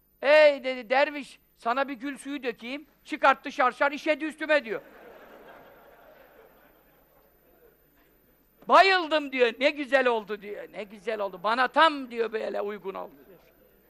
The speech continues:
Allah'ım nefsi kıranlardan eyle bizi de ya. Bu dostların ne adamlarmış. Ya mübarek maşallah, Gerede'de yüz yaşında,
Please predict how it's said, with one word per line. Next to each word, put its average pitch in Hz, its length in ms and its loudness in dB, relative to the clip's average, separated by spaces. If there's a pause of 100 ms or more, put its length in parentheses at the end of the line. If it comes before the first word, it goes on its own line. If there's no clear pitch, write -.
(600)
Allah'ım 285 560 6
nefsi 302 300 2
kıranlardan 277 760 4
eyle 269 300 6
bizi 220 220 -12
de 220 60 -6
ya. 214 180 -8 (680)
Bu 294 140 -8
dostların 269 580 4
ne 311 100 6
adamlarmış. 247 640 2 (640)
Ya 277 240 6
mübarek 269 500 2
maşallah, 240 760 0 (540)
Gerede'de 247 520 0
yüz 262 460 -8
yaşında, 247 680 -4